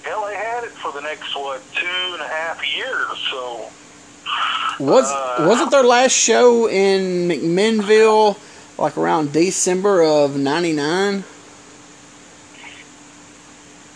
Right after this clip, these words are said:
Speaker 1: You know, uh, it, my, I, it, I think maybe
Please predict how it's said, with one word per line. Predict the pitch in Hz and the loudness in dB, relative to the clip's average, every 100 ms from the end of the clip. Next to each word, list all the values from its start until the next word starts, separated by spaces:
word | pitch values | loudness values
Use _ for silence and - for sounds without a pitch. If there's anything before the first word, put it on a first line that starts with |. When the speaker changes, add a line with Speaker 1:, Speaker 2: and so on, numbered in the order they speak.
| - - - - - - - - - - - - - - - - | -20 -20 -20 -20 -20 -20 -20 -20 -20 -20 -20 -20 -18 -16 -16 -14
Speaker 1:
You | 131 | -10
know, | 156 165 156 - | -6 -6 -6 -6
uh, | 151 135 135 127 127 - - - - | -6 -4 -4 -4 -8 -14 -20 -20 -14
it, | 151 147 147 | -12 -10 -8
my, | 151 135 | -8 -4
I, | 139 156 165 147 147 143 | -4 -4 -2 -2 -2 -4
it, | - 151 - - - | -6 -8 -10 -14 -12
I | 135 135 127 - - | -6 -4 -4 -10 -14
think | 156 170 185 - - | -8 -6 -8 -10 -10
maybe | 151 165 180 185 185 | -8 -6 -8 -8 -10